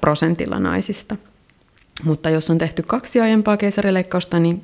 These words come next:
sit me ei enää suositella alatiesynnytyksiä, koska arpikuudoksen alue jää aina vähän heikommaksi.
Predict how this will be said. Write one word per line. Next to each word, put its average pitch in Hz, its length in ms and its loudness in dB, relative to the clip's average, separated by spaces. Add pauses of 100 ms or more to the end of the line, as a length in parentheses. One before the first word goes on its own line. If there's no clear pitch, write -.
(100)
sit 160 200 -4
me 160 100 2
ei 160 60 4
enää 160 160 4
suositella 156 460 0
alatiesynnytyksiä, 151 920 -2
koska - 300 -8 (140)
arpikuudoksen - 760 -2
alue 92 280 -2
jää 98 180 -2
aina 101 220 0
vähän 202 200 -4
heikommaksi. 214 800 -6